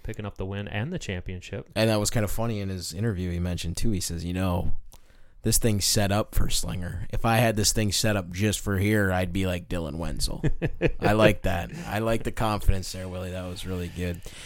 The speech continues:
Speaker 2: So coming up next week, we can kind of shake off the red, white, and blue hangover, if you will. You know, throughout the year, we have to kind of talk about the double points battles, and now that we know what is set for the blue race and we can go into the final stretch run,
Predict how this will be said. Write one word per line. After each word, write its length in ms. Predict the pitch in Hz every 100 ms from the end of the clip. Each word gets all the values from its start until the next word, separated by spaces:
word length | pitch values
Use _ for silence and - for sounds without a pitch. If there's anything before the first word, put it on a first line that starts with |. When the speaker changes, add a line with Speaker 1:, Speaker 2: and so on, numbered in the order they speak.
| - - -
Speaker 2:
So 420 | - 175 180 170
coming 400 | - 170 180 185
up 240 | 170 160 -
next 580 | 107 107 110 143 151 -
week, 640 | 92 85 92 - - - _
we 400 | - 92 92 90
can 280 | 82 98 92
kind 260 | 87 113 113
of 300 | 107 92 - - - - - _ _ -
shake 460 | - - 120 113 110
off 220 | 98 101
the 60 | 104
red, 180 | 95 101
white, 280 | 104 101 92
and 80 | 92
blue 160 | 95
hangover, 600 | 95 90 95 101 98 92
if 140 | 87 87
you 80 | 90
will. 180 | 90
You 100 | 92 90
know, 220 | 92 90
throughout 360 | - 104 98
the 100 | -
year, 240 | 90 98 101
we 140 | 92
have 160 | 92 90
to 60 | -
kind 240 | 92 92
of 80 | 90
talk 300 | 101 90 95
about 260 | 85 90
the 80 | -
double 280 | 85 87 85
points 340 | - 98 92
battles, 540 | - 90 90 90 92 92
and 100 | 90
now 160 | 90
that 100 | 92
we 140 | 85 90
know 300 | 90 98 98
what 540 | 104 104 107 78 87 85
is 180 | 82
set 420 | - - 98 92 -
for 120 | 87
the 80 | 82
blue 260 | - 98
race 400 | 98 95 95 85
and 100 | 87
we 100 | 85
can 180 | 82 87
go 160 | 92 95
into 100 | 92
the 60 | 85
final 300 | 98 92 87
stretch 420 | - 98 - -
run, 300 | 92 92